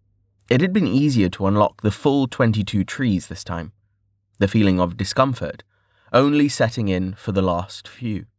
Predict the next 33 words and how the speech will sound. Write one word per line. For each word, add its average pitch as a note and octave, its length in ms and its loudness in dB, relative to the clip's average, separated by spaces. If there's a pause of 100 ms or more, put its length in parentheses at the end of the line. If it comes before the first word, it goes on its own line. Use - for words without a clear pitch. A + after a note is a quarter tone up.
(1500)
The D3 140 4
only G#3+ 220 2
thing F3+ 280 0
that C#3+ 140 2
had B2 120 -2
stopped - 380 -4
him F#2 180 -4
from G2+ 180 -4
trying A2 300 2
to G2 80 -8
go F#2 140 0
further G#2 480 0 (760)
was A2 160 4
the A#2 80 4
fear A#2 300 4
of F#2 100 0
injuring G#2+ 460 0
himself. E2+ 520 -6 (920)
He G#2+ 320 2
couldn't F#2 360 -2
afford F#2+ 340 -4
that. E2+ 260 -10 (840)
Right A#2 300 4
before G#2 400 2
going F#2+ 320 4
into F#2 300 -4
a - 20 -2
lair, F2+ 340 -2 (800)
he G2+ 140 -4
needed F#2 360 0
to - 100 -16
be F2 120 -6
ready. F#2 340 -4